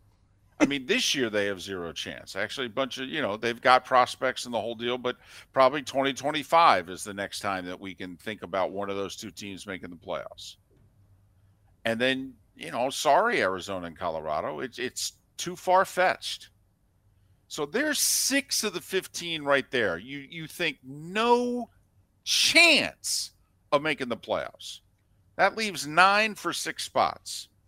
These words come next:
with just a chance. And then we dig down. Cubs, really?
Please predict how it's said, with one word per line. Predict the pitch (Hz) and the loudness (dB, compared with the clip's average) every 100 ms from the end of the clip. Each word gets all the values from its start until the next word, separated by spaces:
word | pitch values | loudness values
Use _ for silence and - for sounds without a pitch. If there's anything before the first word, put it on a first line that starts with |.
| - | -10
with | 185 | -8
just | 233 233 190 | -6 -6 -4
a | |
chance. | 139 - - - 330 302 226 - - - - _ _ _ _ - | -6 -4 -4 -2 0 0 -2 -6 -8 -8 -8 _ _ _ _ -12
And | 196 | -8
then | 226 | -6
we | 226 202 | -6 -8
dig | 151 214 135 | -4 -4 2
down. | 143 110 78 69 _ | 4 4 0 -8 _
Cubs, | - 214 233 208 196 - - _ _ _ _ _ _ _ _ 107 104 | 0 2 2 0 -8 -10 -12 _ _ _ _ _ _ _ _ -20 -20
really? | 139 214 214 208 202 208 202 190 | -10 -6 -4 -4 -4 -4 -4 -8